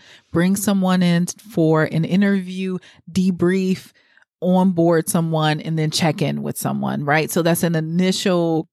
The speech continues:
basic system. But then we want you to be thinking about,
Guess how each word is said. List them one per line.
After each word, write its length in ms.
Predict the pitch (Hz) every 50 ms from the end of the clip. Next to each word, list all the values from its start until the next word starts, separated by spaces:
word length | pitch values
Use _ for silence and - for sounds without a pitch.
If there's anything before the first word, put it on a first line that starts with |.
| _ _ _ _ -
basic 480 | - 180 185 208 202 - - 185 - -
system. 580 | - - 170 165 - - 156 147 151 156 175 - - - - - - -
But 120 | 196 196 170 165
then 540 | 175 175 185 208 233 233 233 226 214 202 175
we 120 | 190 196
want 300 | 185 170 180 165 185 -
you 80 | - 180
to 140 | 170 160 160
be 260 | 160 170 170 175 180
thinking 460 | 170 - - 185 175 185 180 165 175
about, 440 | 170 156 160 151 151 156 160 151